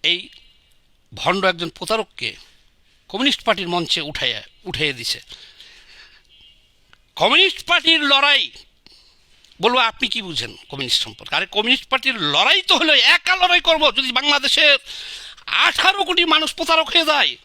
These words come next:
কাউকে মঞ্চে নিব না, একা লড়াই করব এই প্রতারণার বিরুদ্ধে, অন্যায়ের বিরুদ্ধে, জুলুমের বিরুদ্ধে। এবং আমি কি এটা বলতে পারি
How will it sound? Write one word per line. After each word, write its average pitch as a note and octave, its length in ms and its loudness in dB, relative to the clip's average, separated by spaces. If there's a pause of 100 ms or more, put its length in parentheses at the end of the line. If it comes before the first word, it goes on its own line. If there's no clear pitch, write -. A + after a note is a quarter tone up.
(540)
কাউকে F#4 340 2
মঞ্চে D#4+ 380 4
নিব C#4+ 220 2
না, D3 280 -2 (1000)
একা E4 380 4 (220)
লড়াই C#4 240 4
করব A#3+ 380 2
এই A#3 120 0
প্রতারণার G#3 520 -2
বিরুদ্ধে, F#3 340 -10
অন্যায়ের F#3+ 420 -2
বিরুদ্ধে, F3+ 320 -12
জুলুমের F#3 340 -6
বিরুদ্ধে। F3 340 -10
এবং B3 380 0 (800)
আমি G3+ 160 -4
কি A3+ 60 0
এটা A3+ 100 2
বলতে C4+ 260 0
পারি G#3+ 220 0